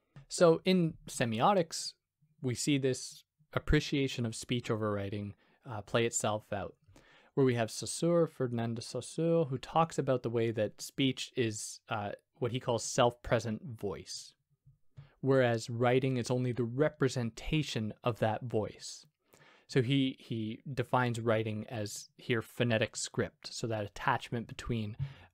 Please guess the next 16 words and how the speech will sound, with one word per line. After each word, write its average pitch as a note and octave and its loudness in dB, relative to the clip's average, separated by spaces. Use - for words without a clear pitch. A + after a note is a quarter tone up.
a A#2 2
written A#2 2
letter, C3+ 2
the B2 0
phoneme, B2+ 0
and C#3 0
a, A#2 2
a A2+ 2
sound A#2+ 2
in A2 2
the A2 2
world. G#2 2
So B2 2
it's A#2 -2
kind B2 -2
of A2 -6